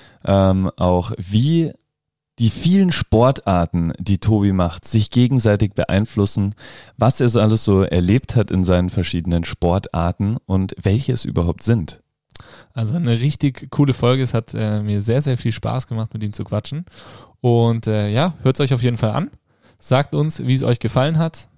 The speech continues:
Speaker 2: Teilt die Folge gerne, wenn sie euch gut gefallen hat. Bewertet uns. All das, was wir sonst auch immer sagen.
Speaker 1: Und, äh, jetzt eine kleine Premiere, nämlich Werbung.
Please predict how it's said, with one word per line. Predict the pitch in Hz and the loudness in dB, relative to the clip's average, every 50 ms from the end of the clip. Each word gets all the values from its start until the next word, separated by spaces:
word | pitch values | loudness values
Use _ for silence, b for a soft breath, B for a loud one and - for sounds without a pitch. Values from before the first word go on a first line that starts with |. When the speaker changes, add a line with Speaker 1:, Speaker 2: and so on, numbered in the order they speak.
| _ | _
Speaker 2:
Teilt | - - 151 165 175 - | -6 -2 -2 -2 0 -2
die | 160 | -4
Folge | 143 - 151 147 147 147 143 | -4 -2 0 0 0 0 -2
gerne, | 135 139 139 135 135 135 135 127 | -2 -2 -2 0 0 -2 -2 0
wenn | 127 135 143 | 0 0 0
sie | 139 139 | 0 -2
euch | 131 127 - | -4 -2 -2
gut | - 131 - | -4 -4 -4
gefallen | - 120 - - 117 113 113 | -4 -6 -4 -2 -2 -2 -2
hat. | 113 110 - - - - - | -2 -4 -6 -8 -14 -12 -8
Bewertet | 107 101 101 113 131 - 127 120 104 | -4 -2 -2 -2 -2 -4 -6 -6 -6
uns. | 107 107 101 101 - - - _ _ _ _ _ _ | -6 -6 -6 -8 -10 -14 -16 _ _ _ _ _ _
All | - 151 160 147 | -6 -4 -2 -2
das, | 120 117 117 - - - _ _ _ _ _ | -2 -2 -2 -4 -8 -14 _ _ _ _ _
was | - 131 - | -10 -6 -4
wir | - 147 | -4 -2
sonst | 120 113 104 98 - | -2 -2 -4 -6 -6
auch | 101 110 - | -8 -8 -6
immer | 107 98 95 92 | -6 -8 -8 -8
sagen. | - 92 87 87 104 104 - _ _ _ _ _ | -8 -10 -10 -12 -14 -16 -18 _ _ _ _ _
Speaker 1:
Und, | - 98 98 95 92 95 87 - | 2 4 4 4 4 4 4 4
äh, | 95 92 90 90 | 4 4 6 6
jetzt | 90 92 113 - - - | 4 4 2 2 0 0
eine | - 165 151 127 | 0 2 2 2
kleine | - - 127 117 110 110 113 | 2 2 2 4 4 4 4
Premiere, | 107 - - 107 98 95 101 117 135 135 110 95 92 110 147 151 _ B B B B B B _ | 2 2 0 2 2 4 4 4 4 4 4 4 4 4 2 -2 _ B B B B B B _
nämlich | - 92 90 90 90 90 90 90 101 135 - - - - _ _ _ _ _ _ _ _ _ _ _ _ _ _ _ _ _ _ - | 0 2 4 4 4 4 4 4 4 2 2 -2 -8 -14 _ _ _ _ _ _ _ _ _ _ _ _ _ _ _ _ _ _ 2
Werbung. | 247 247 233 233 - 190 175 170 170 175 190 196 | 4 4 4 4 4 4 4 6 4 2 0 -2